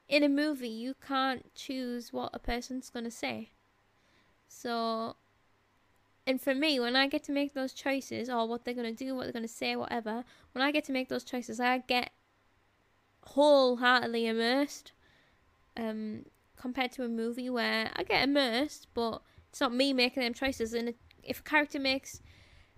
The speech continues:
a bad choice and you've chose it, that's on you, and I really like that. Um, it's not something that you can get in a film, because in a film, if a character makes a bad choice, you're just like,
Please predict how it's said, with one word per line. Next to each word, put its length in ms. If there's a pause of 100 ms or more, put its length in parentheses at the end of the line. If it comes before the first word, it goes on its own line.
(100)
a 60
bad 300
choice 320
and 140
you've 180
chose 420
it, 340
that's 260
on 180
you, 420
and 300 (160)
I 100
really 360
like 300
that. 440 (320)
Um, 400
it's 220
not 220
something 420
that 120
you 120
can 160
get 160
in 140
a 60
film, 300
because 240
in 120
a 40
film, 320
if 60
a 60
character 360
makes 240
a 60
bad 280
choice, 320
you're 100
just 160
like, 260